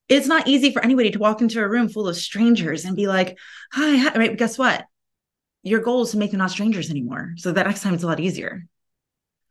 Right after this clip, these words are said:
Connect with your people. And just remember, I wanna remind you, I get nervous too.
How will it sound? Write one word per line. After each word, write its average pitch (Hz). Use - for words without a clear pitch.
Connect 214
with 226
your 202
people. 185
And 180
just 208
remember, 208
I 196
wanna 226
remind 180
you, 143
I 196
get 226
nervous 185
too. -